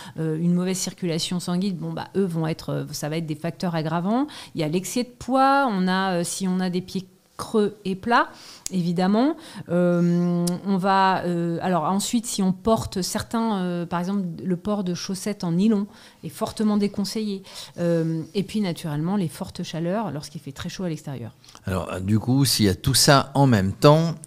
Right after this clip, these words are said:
Speaker 2: euh, j'allais dire qu'on est mal, euh, on est mal barré, mais, mais, mais j'imagine qu'on peut prévenir, euh, ou on peut soulager le feu aux pieds.
Speaker 1: Alors, tout à fait. Donc, on peut, il y a des gestes qu'on peut, euh, qu'on préconise pour minimiser, euh, ce se fait au pied.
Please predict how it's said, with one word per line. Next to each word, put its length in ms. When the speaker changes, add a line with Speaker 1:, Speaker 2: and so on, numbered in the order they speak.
Speaker 2:
euh, 300
j'allais 320
dire 360
qu'on 180
est 100
mal, 380
euh, 340
on 80
est 60
mal 160
barré, 280
mais, 280
mais, 340
mais 280
j'imagine 580
qu'on 180
peut 200
prévenir, 720
euh, 240
ou 160
on 100
peut 180
soulager 600
le 140
feu 220
aux 80
pieds. 260
Speaker 1:
Alors, 200
tout 140
à 100
fait. 280
Donc, 320
on 100
peut, 180
il 80
y 40
a 40
des 140
gestes 440
qu'on 180
peut, 320
euh, 100
qu'on 140
préconise 720
pour 140
minimiser, 840
euh, 280
ce 160
se 60
fait 100
au 80
pied. 320